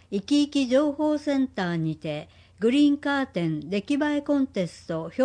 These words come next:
彰式が行われました。皆さんが大切に育てた植物の写真をたくさん見ることができ、五名の方が入賞しました。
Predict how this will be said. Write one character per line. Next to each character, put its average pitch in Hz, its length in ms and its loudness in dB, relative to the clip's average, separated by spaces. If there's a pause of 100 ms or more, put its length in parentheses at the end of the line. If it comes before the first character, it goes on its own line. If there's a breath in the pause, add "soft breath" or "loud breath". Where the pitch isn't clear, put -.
(100)
彰 277 280 0
式 - 360 -8
が 147 280 -6
行 196 200 -6
わ 196 260 0
れ 180 120 -2
ま 170 160 -2
し - 180 -18
た。 147 220 -10 (1400 soft breath)
皆 269 240 2
さ 240 200 -6
ん 185 100 0
が 160 260 -4
大 277 180 -2
切 277 320 -2
に 247 160 2
育 233 380 -4
て 185 180 -4
た 156 340 -6
植 240 340 -2
物 262 280 -4
の 170 120 0
写 165 200 -6
真 175 440 -2
を 160 280 -6
た 214 140 -6
く - 100 -14
さ 277 220 -2
ん 240 140 4
見 240 120 2
る 240 80 -6
こ 202 160 -4
と 196 160 -2
が 180 140 -2
で 160 160 -6
き、 156 380 -10 (640 soft breath)
五 269 160 4
名 311 240 6
の 220 140 0
方 196 320 -4
が 165 280 -6
入 233 200 2
賞 233 280 -2
し - 160 -8
ま 190 160 0
し - 220 -16
た。 147 240 -8